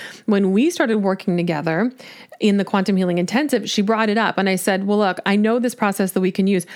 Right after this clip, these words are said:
I don't think we should get our hopes up about it, though. But, you know, I mean, if it can work for you, it can work for anybody. So we can give it a try. But my caveat is that you must be a hundred percent committed to using it to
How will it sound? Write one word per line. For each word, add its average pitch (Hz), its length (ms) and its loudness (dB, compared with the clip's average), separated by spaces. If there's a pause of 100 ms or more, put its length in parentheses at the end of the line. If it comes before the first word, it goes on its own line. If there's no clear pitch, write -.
(160)
I 226 120 2
don't 240 280 0
think 233 240 0
we 226 100 2
should 208 180 -2
get 190 140 0
our 175 100 0
hopes 185 280 0
up 226 160 0
about 233 260 0
it, 254 120 -2
though. 254 220 0
But, 220 300 -2
you 247 100 2
know, 269 140 0
I - 100 0
mean, 214 140 4
if 208 140 -2
it 226 80 -2
can 226 100 2
work 220 180 0
for 214 120 -2
you, 254 160 2
it 247 80 -6
can 196 80 2
work 185 180 -2
for 180 80 0
anybody. 202 380 0
So 180 260 -2 (320)
we 226 100 4
can 294 80 2
give 269 140 2
it 220 60 -2
a 196 40 2
try. 190 360 0
But 185 100 0
my 180 160 2
caveat 214 960 0 (320)
is 196 200 2
that 196 160 0
you 202 140 4
must 214 420 0
be 208 180 2 (100)
a 175 100 2
hundred 240 720 0
percent 233 460 -2
committed 202 380 0
to 190 120 -2
using 240 520 2
it - 160 -8
to 208 340 0